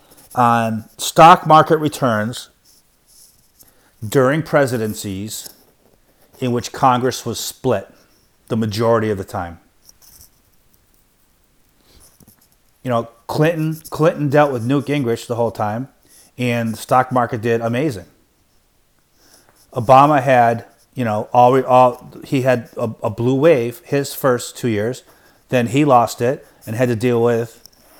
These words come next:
Republicans the last eight years, or the last six years, and the stock market did just fine. I think if you look statistically, I think the stock market probably did better his last six years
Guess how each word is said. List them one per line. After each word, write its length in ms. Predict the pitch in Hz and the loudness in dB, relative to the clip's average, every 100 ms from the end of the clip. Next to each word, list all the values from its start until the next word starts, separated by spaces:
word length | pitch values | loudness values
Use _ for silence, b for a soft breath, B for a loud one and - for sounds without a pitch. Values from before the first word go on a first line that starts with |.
| b | b
Republicans 880 | 117 156 165 165 120 110 110 - - _ _ - | -2 2 2 2 -4 -6 -8 -14 -16 _ _ -8
the 100 | 110 | -4
last 400 | 110 107 - 110 | -2 -2 -6 -8
eight 160 | 107 | -8
years, 420 | 107 104 139 - - _ | -6 -6 -8 -10 -20 _
or 80 | 113 | -8
the 60 | 107 | -4
last 220 | 113 - | -4 -4
six 240 | 127 - | -8 -8
years, 300 | 107 135 - b b b - | -8 -8 -12 b b b -8
and 300 | 120 120 117 - | -6 -4 -8 -12
the 80 | 117 | -8
stock 240 | - 131 | -2 0
market 240 | 139 127 120 | 0 -4 -4
did 160 | 131 | -4
just 200 | 113 120 | -4 -6
fine. 340 | - 175 98 92 _ _ _ _ - - _ _ _ _ _ _ _ _ _ _ _ | -6 -6 -8 -18 _ _ _ _ -20 -20 _ _ _ _ _ _ _ _ _ _ _
I 80 | 120 | -6
think 200 | 131 123 | -4 -2
if 120 | 110 | -4
you 120 | 110 | -2
look 180 | 120 139 | 0 -2
statistically, 500 | - - 156 151 123 | -4 -4 -4 -2 -4
I 40 | |
think 160 | 107 120 | -4 -6
the 40 | |
stock 260 | - 127 120 | -4 -2 -2
market 280 | 120 123 110 | -4 -6 -4
probably 260 | 123 127 | -2 -2
did 160 | 127 120 | -2 -4
better 220 | 120 113 | -4 -4
his 160 | 107 98 | -6 -4
last 260 | 113 113 | -4 -4
six 240 | - 104 - | -8 -10 -8
years 280 | 101 104 | -8 -8